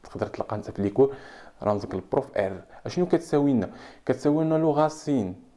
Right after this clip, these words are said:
ديال، آه، لا بارتي ريال او كاري بلس لا بارتي ايماجينير او كاري. مزيان. وهو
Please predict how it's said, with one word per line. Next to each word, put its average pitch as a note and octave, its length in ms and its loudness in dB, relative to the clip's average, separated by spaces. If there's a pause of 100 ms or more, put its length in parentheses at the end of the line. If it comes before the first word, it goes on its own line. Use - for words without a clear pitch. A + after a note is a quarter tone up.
(160)
ديال، A#2+ 480 4 (800)
آه، A2 200 6
لا B2+ 120 4
بارتي B2 400 0
ريال A2+ 320 0
او G#2+ 140 2
كاري A#2+ 440 -6 (140)
بلس F3 280 -2
لا C#3+ 60 2 (120)
بارتي C3+ 240 -2
ايماجينير B2+ 600 -2
او C3+ 100 4
كاري. - 280 -6 (360)
مزيان. - 360 0 (480)
وهو B2 480 4